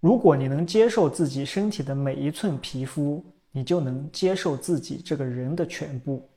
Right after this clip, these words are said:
也就能接受生活的全部。而接受就是幸福的秘诀。接受等于承认加接纳，承认就是承认现实，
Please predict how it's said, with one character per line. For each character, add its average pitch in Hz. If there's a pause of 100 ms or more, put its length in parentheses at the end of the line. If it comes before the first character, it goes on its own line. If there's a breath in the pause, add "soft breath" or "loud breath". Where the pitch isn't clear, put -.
(280)
也 131
就 165
能 135
接 151
受 151
生 202
活 127
的 131
全 143
部。 - (220)
而 147
接 208
受 - (400)
就 156
是 131
幸 143
福 131
的 135
秘 139
诀。 - (460)
接 226
受 208
等 127
于 139
承 139
认 151
加 135
接 156
纳， 160 (200)
承 139
认 190
就 156
是 139
承 127
认 185
现 165
实， -